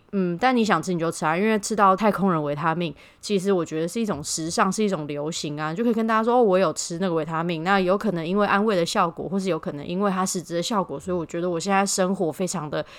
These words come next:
每天都精神很好，我觉得我超级健康，我觉得这也没什么不好。就像我吃完巧克力之后，我觉得很幸福，可是我吃完巧克力之后，我就知道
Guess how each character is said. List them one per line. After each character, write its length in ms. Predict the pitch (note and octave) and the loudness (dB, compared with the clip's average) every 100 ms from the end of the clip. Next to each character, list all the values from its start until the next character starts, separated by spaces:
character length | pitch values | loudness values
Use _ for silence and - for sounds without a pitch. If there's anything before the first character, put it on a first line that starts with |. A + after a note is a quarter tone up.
| - | -8
每 100 | F3 | -2
天 120 | F#3+ | 0
都 80 | G#3+ G3 | 0 -2
精 200 | A3 A3 | -2 0
神 140 | F#3+ | 0
很 100 | E3+ | 0
好， 160 | G3 E3 | 2 2
我 80 | D3+ | 2
觉 120 | E3+ | -4
得 20 | |
我 60 | D3+ | -4
超 180 | G3+ | 0
级 60 | F3+ | 0
健 200 | G3+ E3 | 0 -2
康， 240 | F3 D#3+ D3+ - - - - - | 0 0 -2 -14 -20 -20 -16 -2
我 100 | G3+ | 0
觉 80 | C#4 | 2
得 60 | |
这 100 | C4+ | 6
也 120 | F#3+ | 4
没 120 | D#3 D3+ | 4 -4
什 140 | D#3 | -8
么 80 | C#3+ | -8
不 120 | F3 | -8
好。 200 | - - F#3+ | -6 -4 -2
就 100 | G#3+ | 0
像 160 | A#3 A3+ | 4 4
我 80 | E3 | 4
吃 100 | G#3+ | 2
完 120 | F#3 | 0
巧 120 | F3 | 0
克 120 | D#3+ | 0
力 100 | G3+ | 0
之 100 | F3 | 2
后， 60 | F#3 | 0
我 100 | E3+ | 0
觉 140 | D#3+ | -2
得 80 | D#3 | -6
很 140 | D#3 C#3+ | -4 -4
幸 280 | - E3+ | -2 -2
福， 220 | D3+ C3+ C#3 | -4 -12 -6
可 160 | F#3 | -2
是 80 | G3 | 2
我 100 | G3 | 2
吃 120 | G#3 | 2
完 80 | E3+ | 0
巧 120 | D#3+ | -2
克 80 | E3 | -2
力 80 | F3+ | 0
之 80 | E3+ | 0
后， 60 | |
我 60 | D3 | -2
就 100 | E3 | -6
知 100 | E3+ | -2
道 160 | D#3+ | 0